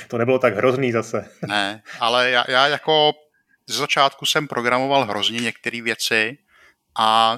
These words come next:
Speaker 2: důvod, proč dneska umím programovat dobře, je, že jsem si i jako prošel tím stádiem, kdy jsem si zkusil, jak se to nemá dělat. A
Speaker 1: Hmm.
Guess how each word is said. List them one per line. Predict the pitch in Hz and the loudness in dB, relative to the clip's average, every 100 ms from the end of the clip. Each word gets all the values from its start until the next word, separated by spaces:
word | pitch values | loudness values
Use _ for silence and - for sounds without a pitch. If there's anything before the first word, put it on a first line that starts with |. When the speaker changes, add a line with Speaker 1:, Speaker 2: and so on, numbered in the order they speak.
| - | -6
Speaker 2:
důvod, | 107 135 143 156 - | -10 -2 -2 -2 -2
proč | 151 135 | -4 0
dneska | 123 - 143 | 0 0 -2
umím | 131 147 | -2 -4
programovat | 143 123 127 139 147 | -4 -2 0 0 -2
dobře, | 127 120 120 135 | -4 -6 -2 2
je, | 120 120 123 | 4 2 0
že | 123 120 | 0 0
jsem | 120 127 123 | 0 -4 -4
si | - - | -6 -4
i | 135 | -2
jako | 120 - 131 131 131 131 131 _ _ _ | -2 -2 0 2 4 4 0 _ _ _
prošel | - 113 - 131 131 127 131 _ | -6 -2 0 2 0 -2 -8 _
tím | 127 135 | -4 -2
stádiem, | - 110 110 117 117 | 0 0 0 2 0
kdy | 113 107 | 0 -4
jsem | 123 | -4
si | 123 | -2
zkusil, | 139 - - - 117 | -2 -2 -4 -4 -2
jak | 110 - | -4 -4
se | - | -8
to | 135 | -4
nemá | 123 120 120 | 0 2 2
dělat. | 123 117 90 - _ _ _ _ _ _ _ _ - | 0 -4 -4 -12 _ _ _ _ _ _ _ _ -6
A | 104 101 101 | -2 0 0
Speaker 1:
Hmm. | 113 101 | -2 -4